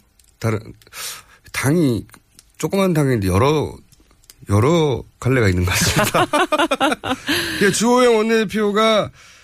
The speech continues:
어, 탄핵 심판 이전에 정치적으로 풀어보자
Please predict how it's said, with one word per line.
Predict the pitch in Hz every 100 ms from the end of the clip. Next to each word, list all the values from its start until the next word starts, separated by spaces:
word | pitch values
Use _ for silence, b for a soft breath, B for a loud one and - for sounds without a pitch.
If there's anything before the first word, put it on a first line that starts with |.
| b b b b b
어, | 139 143 143 143
탄핵 | 135 247 254 214 _ _ _ _ -
심판 | - 208 220 220 208 190 160
이전에 | 160 180 214 190 147 151
정치적으로 | 147 208 - 233 202 175
풀어보자 | 147 208 208 170 127 107 117 113 92 90